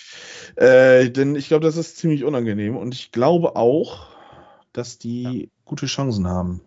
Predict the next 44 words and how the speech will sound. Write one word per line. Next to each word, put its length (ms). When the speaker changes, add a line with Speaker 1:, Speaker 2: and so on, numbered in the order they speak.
Speaker 1:
die 160
achtzehnhundertsechziger. 720
Ich 80
glaube, 140
die, 260
die 120
könnten 300
sich 220
zu 100
so 140
einer, 380
ge-, 400
hat 200
man 140
ja 140
oft 260
mal, 160
dass 180
man, 280
oftmals, 400
dass 160
so 140
ein 300
Drittligist 680
manchmal 280
vielleicht 180
sogar 140
bis 160
ins 160
Halbfinale 520
durch, 420
äh, 160
marschiert. 420
Speaker 2:
Ja. 160
Speaker 1:
Äh, 180
und 220
dann 100
spätestens 460
an 140
Dortmund 500
und 180
oder 220
Bayern 340
scheitert. 500